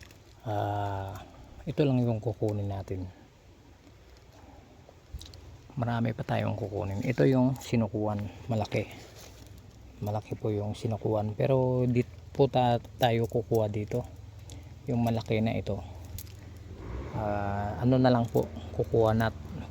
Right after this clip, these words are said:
kukuha po tayo dito ng kanyang balat. Parang na sikyap lang po tayo dito, konti lang. Pangkarga natin sa mga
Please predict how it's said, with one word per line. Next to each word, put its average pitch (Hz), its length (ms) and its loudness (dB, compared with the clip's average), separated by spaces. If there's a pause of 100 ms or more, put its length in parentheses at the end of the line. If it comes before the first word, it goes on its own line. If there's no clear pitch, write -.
kukuha 113 320 0
po - 160 -10
tayo 110 320 2
dito 101 480 -2 (500)
ng 104 400 2
kanyang 98 400 0
balat. 95 280 -2 (520)
Parang 104 400 0 (960)
na 113 120 2 (440)
sikyap - 480 4
lang 113 160 4
po - 80 -6
tayo 107 240 4
dito, 104 340 2 (140)
konti 101 320 -2
lang. 95 160 -4 (400)
Pangkarga 110 480 0
natin 120 320 0
sa 110 400 -2 (560)
mga 117 260 4